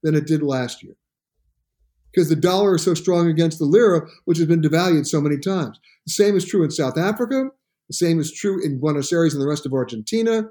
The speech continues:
Go look to see where the dollar is really strong. That's where you wanna go.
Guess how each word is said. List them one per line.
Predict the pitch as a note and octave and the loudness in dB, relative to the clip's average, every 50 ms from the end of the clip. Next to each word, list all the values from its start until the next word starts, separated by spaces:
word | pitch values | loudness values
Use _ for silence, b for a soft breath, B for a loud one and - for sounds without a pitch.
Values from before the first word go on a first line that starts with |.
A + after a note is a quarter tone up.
| _ _ _ _ _ _ _ _ - | _ _ _ _ _ _ _ _ 0
Go | F3+ A3 | 2 4
look | B3+ B3+ B3+ A#3+ - | 4 4 2 0 0
to | - G3+ | 0 -4
see | - - A3 | -4 -2 -2
where | G#3 F#3 E3 | 0 0 0
the | D3 C#3 | 0 0
dollar | B2 D#3+ E3 F3+ F#3 F3+ E3 D3+ | 0 0 0 2 2 2 0 0
is | B2+ | 0
really | D3+ E3 D3+ C#3+ | 0 0 0 -2
strong. | - - - F#3 F#3 F#3 F3+ F3+ F#3 F#3 E3+ - _ _ _ _ _ _ - | -4 -4 -2 -2 0 0 0 0 -2 -4 -6 -10 _ _ _ _ _ _ -14
That's | A#2+ A#2 D#3 F3+ F3+ F3+ - | -6 -2 -2 -2 -2 -2 -2
where | E3+ D3 | -2 0
you | C#3 C#3 | 2 0
wanna | C3 B2+ B2 A#2 | 0 0 -2 -6
go. | G#2+ G#2+ G#2+ _ | -8 -10 -14 _